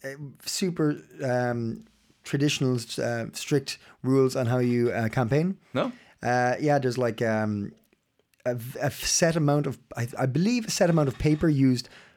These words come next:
Speaker 1: for, like, flyering and posters. Like, everyone just gets that amount of paper.
Speaker 2: Okay.
Speaker 1: Um, they all, they
Speaker 2: Like three A four papers?
Speaker 1: Something like that. Yeah.
Speaker 2: Yeah.
Speaker 1: And it's a really, really short, I, I think there's,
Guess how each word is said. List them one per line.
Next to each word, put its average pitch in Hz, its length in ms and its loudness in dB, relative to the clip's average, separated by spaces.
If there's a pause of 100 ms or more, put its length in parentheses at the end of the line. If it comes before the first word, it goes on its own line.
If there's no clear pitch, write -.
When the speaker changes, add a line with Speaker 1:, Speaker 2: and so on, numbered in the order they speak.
(180)
Speaker 1:
for, 123 540 2 (600)
like, 107 120 -4
flyering 135 500 4
and 113 100 0
posters. 139 420 2
Like, 120 160 0
everyone 127 300 4
just 113 140 -2
gets 104 180 -2
that 117 200 0
amount 117 300 0
of 98 100 -12
paper. 135 460 0 (400)
Speaker 2:
Okay. 120 240 2
Speaker 1:
Um, 120 420 2 (340)
they 135 160 6
all, 139 640 6 (120)
they 127 280 4
Speaker 2:
Like 80 180 -6
three 127 360 2
A 110 140 2
four 117 240 0
papers? 120 400 -2
Speaker 1:
Something 233 240 4
like 95 140 0
that. 135 260 2
Yeah. 185 160 4
Speaker 2:
Yeah. 156 80 4 (220)
Speaker 1:
And 175 120 6
it's 170 80 2
a 175 60 4
really, 185 340 6
really 160 280 4
short, 151 300 2
I, 180 100 4
I 190 180 4
think 214 240 -2 (320)
there's, 156 240 2